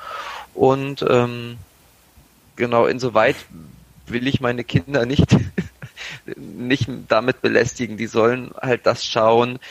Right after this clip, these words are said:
was sie schauen wollen. Also, wo es tatsächlich funktioniert, ist bei Star Wars mit meinem Sohn. Das ist jetzt ja aber keine Serie, sondern ein Film.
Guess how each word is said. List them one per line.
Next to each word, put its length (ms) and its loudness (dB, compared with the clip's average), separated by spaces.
was 240 0
sie 200 -4
schauen 420 0
wollen. 380 4
Also, 240 2
wo 220 4
es 100 -2
tatsächlich 480 -2
funktioniert, 840 -4
ist 220 -6
bei 140 2
Star 380 2
Wars 220 0
mit 140 -14
meinem 220 -2
Sohn. 300 -2
Das 180 0
ist 200 -14
jetzt 220 -4
ja 140 4
aber 200 4
keine 300 -2
Serie, 420 0
sondern 280 -2
ein 120 -4
Film. 380 0